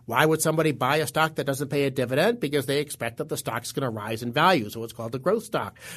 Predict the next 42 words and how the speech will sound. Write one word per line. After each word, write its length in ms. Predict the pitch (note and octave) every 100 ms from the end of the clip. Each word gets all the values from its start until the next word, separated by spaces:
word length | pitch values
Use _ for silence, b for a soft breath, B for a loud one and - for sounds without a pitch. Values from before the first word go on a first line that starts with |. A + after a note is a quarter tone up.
| B
Well, 100 | F3
the 100 | C#3
one 240 | C#3+ B3+
thing 140 | A#3 A3
the 100 | F3+
federal 260 | F#3 F3+
government 340 | E3 D3+ C#3+ C#3
hasn't 380 | C#3+ D#3 E3+ C#3+
figured 300 | D#3 D#3+ D#3
out 160 | D#3
how 80 | D3
to 100 | D3
do 120 | D3+
yet 340 | E3+ F3 F#3 -
is 160 | - C#3+
to 80 | D3
tax 380 | C#3 D3+ C#3 - -
unrealized 800 | D3+ D3+ C3 C#3+ C#3 C3+ B2+ -
capital 380 | C3+ A#2 A#2+ A2+
gains. 520 | C3 A2 F#2+ F#2+ - b b b b
So 160 | - C#3+
if 100 | B2
you're 220 | F#3+ A#3+
a 40 |
rich 260 | F#3+ A#3 -
person 560 | C#3 B2 - B2 B2+ - B
and 140 | B2+ C#3
you're 160 | F#3+
watching 420 | F#3+ F#3 F3+ E3+ D3
your 160 | C3
fortune 500 | C3 - G#3+ - C#3+
build 300 | A#2+ C#3+ C3+
up 200 | F#3+ G#3
because 260 | C#3 A#2 A#2
you've 200 | D3+ C#3
bought 220 | D3 C#3
stocks 360 | - D3+ E3+ -
that 100 | B2+
are 60 |
rising 380 | A#2+ C#3 D3 C3+
in 100 | A#2+
value, 460 | B2+ G#3+ A#3 C#3+